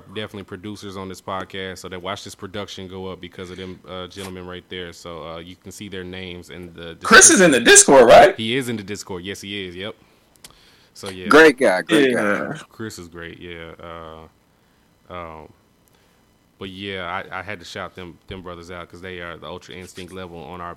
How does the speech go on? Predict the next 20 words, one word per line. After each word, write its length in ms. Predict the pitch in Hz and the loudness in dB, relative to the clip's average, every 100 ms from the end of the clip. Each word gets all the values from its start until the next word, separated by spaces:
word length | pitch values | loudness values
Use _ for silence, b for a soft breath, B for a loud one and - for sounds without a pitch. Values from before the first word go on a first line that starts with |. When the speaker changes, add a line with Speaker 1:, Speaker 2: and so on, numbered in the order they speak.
| - | -14
Speaker 1:
Patreon. 640 | 98 - 92 90 87 87 | -16 -16 -16 -14 -14 -16
So, 320 | - 87 87 73 | -16 -14 -14 -14
uh, 380 | 80 80 80 78 | -14 -14 -14 -14
they 200 | 92 92 | -14 -14
are 60 | |
gonna, 220 | 85 87 82 - | -14 -16 -18 -14
their 200 | 101 95 | -10 -10
names 340 | 101 101 87 | -8 -10 -10
are 80 | 92 | -14
gonna 160 | 95 87 | -12 -12
al-, 140 | 90 | -10
always 340 | 90 101 98 87 | -8 -8 -10 -12
be 80 | |
in 80 | 95 | -14
the 40 | 85 | -14
description 500 | 80 - 95 - 87 | -16 -14 -14 -14 -16
of 60 | |
the 60 | 78 | -14
podcast. 600 | 90 82 78 82 80 80 | -12 -12 -14 -16 -16 -16
So, 340 | 78 78 82 | -18 -18 -18